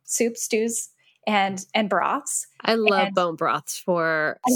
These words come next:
Speaker 2: so
Speaker 1: know.
Speaker 2: many reasons. They have
Speaker 1: Yes.
Speaker 2: so, so much protein, and not, there's a difference between, and I, I only realized it's not that long ago. There's so, like, <laughs> I think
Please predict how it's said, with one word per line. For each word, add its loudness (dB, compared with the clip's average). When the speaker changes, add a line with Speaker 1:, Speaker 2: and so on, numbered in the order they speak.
Speaker 2:
so 4
Speaker 1:
know. 4
Speaker 2:
many 0
reasons. -2
They 4
have 2
Speaker 1:
Yes. -4
Speaker 2:
so, -2
so 2
much -4
protein, 0
and 4
not, 4
there's 0
a 0
difference -2
between, 0
and 0
I, 0
I 2
only 2
realized 0
it's -8
not -2
that 0
long -2
ago. -2
There's -2
so, 2
like, -2
<laughs> -8
I 2
think -4